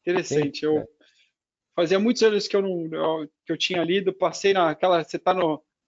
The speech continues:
Speaker 1: aquele aeroporto, você tá na, passando ali, eu falei, "Pô, esse livro faz tanto tempo,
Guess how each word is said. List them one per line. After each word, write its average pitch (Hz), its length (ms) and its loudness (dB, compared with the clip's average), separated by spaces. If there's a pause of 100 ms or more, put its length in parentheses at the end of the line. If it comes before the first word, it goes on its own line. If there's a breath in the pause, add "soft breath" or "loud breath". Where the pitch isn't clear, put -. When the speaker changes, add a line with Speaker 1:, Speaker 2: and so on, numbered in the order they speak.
Speaker 1:
aquele 185 160 2
aeroporto, 190 580 4
você 185 120 -2
tá 196 180 2
na, 190 140 2
passando 185 500 0
ali, 180 160 2
eu 208 100 2
falei, 208 240 -10
"Pô, 226 260 2
esse - 180 -10
livro 202 400 -2 (160)
faz 190 160 -6
tanto 226 280 -6
tempo, 214 380 -2